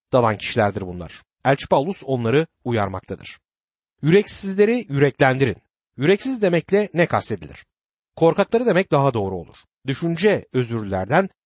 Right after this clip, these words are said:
burada bahsedilmez. Tanrı için bir şeyler yapmaktan korkanlar var ve onların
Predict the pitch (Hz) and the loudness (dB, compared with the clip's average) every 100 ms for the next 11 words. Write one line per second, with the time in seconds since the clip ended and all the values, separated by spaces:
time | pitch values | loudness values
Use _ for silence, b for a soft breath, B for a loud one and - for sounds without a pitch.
0 | - 208 135 123 95 - 90 85 76 - | 0 2 4 2 0 -4 -8 -8 -10 -12
1 | - _ _ _ - 139 160 269 226 214 | -16 _ _ _ -2 2 4 2 0 -2
2 | 202 202 196 190 165 160 160 - 190 202 | 0 2 2 2 2 0 -4 -2 -2 0
3 | 123 110 110 107 147 180 185 202 202 - | -2 -2 -2 0 2 4 4 2 0 -6
4 | _ - 143 151 143 180 233 | _ -4 0 2 4 4 0